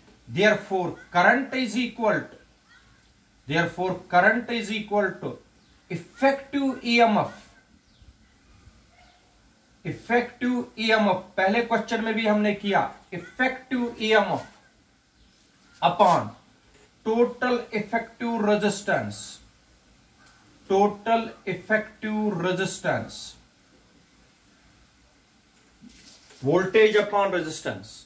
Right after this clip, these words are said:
शाबाश। इफेक्टिव ईएमएफ़ कितना है बेटा? कैपिटल ई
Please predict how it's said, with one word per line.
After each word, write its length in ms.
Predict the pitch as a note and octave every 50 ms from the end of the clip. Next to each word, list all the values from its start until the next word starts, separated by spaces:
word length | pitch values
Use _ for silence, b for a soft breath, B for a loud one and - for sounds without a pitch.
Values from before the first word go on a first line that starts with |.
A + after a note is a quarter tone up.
| _ _ _ _ _ _ -
शाबाश। 560 | - - E3+ E3+ D#3+ C#3+ D3+ D#3+ - - - -
इफेक्टिव 520 | - - - A#3+ A#3+ A#3+ - - C4 B3+ B3+
ईएमएफ़ 460 | B3 B3 B3 B3+ B3 B3 B3+ B3 - -
कितना 320 | C4 - - - B3 B3 B3+ B3
है 120 | B3 B3+ B3
बेटा? 280 | A#3+ - B3+ B3+ B3+ B3+ - - - _
कैपिटल 460 | - G#3+ G3+ G3 - - - G#3+ G3+ F#3 - - - -
ई 120 | F3+ E3